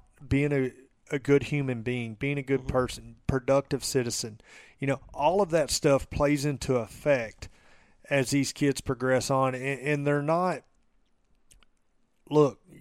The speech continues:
Speaker 1: you're gonna have one or two athletes throughout your career that's gonna go play at the next level, and then one after that's gonna go play at the next level.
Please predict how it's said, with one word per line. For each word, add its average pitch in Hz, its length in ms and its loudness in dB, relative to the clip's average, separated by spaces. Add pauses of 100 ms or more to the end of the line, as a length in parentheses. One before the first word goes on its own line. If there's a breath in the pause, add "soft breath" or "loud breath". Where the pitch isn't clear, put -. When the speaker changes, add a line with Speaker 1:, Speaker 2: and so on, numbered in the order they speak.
(640)
Speaker 1:
you're 156 140 2
gonna 170 180 4
have 139 260 2
one 131 200 0
or 127 60 0
two 131 280 2
athletes 123 680 -2
throughout 131 560 0
your 131 80 -2
career 120 420 -2
that's 117 240 -8
gonna 131 180 -4
go 120 140 -4
play 123 260 -2
at 117 100 -4
the - 80 -12
next 117 300 -8
level, 120 380 -2
and 117 100 -8
then 120 160 -6
one 127 280 -2
after 127 300 -6
that's 120 340 -6
gonna 123 180 -8
go 120 140 -4
play 123 240 -4
at 117 100 -6
the 123 80 -12
next 123 320 -10
level. 113 260 -4